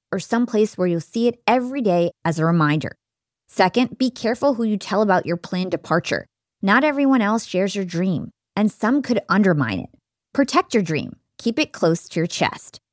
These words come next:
Third, make sure you have runway towards your new endeavor. This might mean nurturing it as a side hustle for months. Make sure that when you leave your regular job that you're leaving it for something that is viable,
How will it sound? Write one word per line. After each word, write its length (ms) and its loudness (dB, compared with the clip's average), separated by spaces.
Third, 280 4
make 220 2
sure 160 -2
you 200 2
have 340 0
runway 580 2
towards 380 0
your 80 4
new 200 2
endeavor. 460 0
This 220 4
might 200 2
mean 400 2
nurturing 520 2
it 180 0
as 160 0
a 60 0
side 320 0
hustle 280 -2
for 140 -2
months. 480 0
Make 240 2
sure 200 2
that 160 0
when 140 0
you 100 2
leave 420 -4
your 100 -2
regular 420 2
job 380 2
that 120 0
you're 180 -4
leaving 420 2
it 180 -2
for 80 -2
something 380 -2
that 120 0
is 120 -6
viable, 640 2